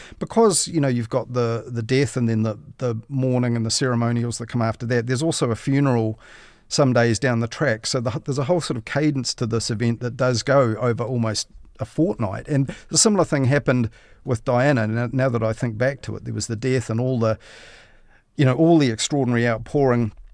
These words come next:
and shock and so on that that, that caused and, and the sympathy and so on. And then, of course, the, the ceremonials for the funeral, they had to be planned pretty quickly.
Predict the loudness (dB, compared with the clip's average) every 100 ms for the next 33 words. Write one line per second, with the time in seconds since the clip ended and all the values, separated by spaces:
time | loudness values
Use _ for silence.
0 | -20 -20 -12 -2 0 2 0 0 -4 -4
1 | 0 2 4 4 4 2 -2 -6 -6 -6
2 | -2 -4 -4 -6 -4 -4 -6 -4 -2 -2
3 | -2 -2 -2 -2 0 0 0 -2 0 2
4 | 4 4 2 0 2 4 4 2 -2 -6
5 | -8 -2 -2 -2 -6 -2 -2 2 2 4
6 | 2 2 -2 -4 -4 2 4 4 0 -2
7 | -4 -8 -2 0 2 0 -2 -12 -20 -20
8 | -6 -2 -2 0 -2 -2 -8 -8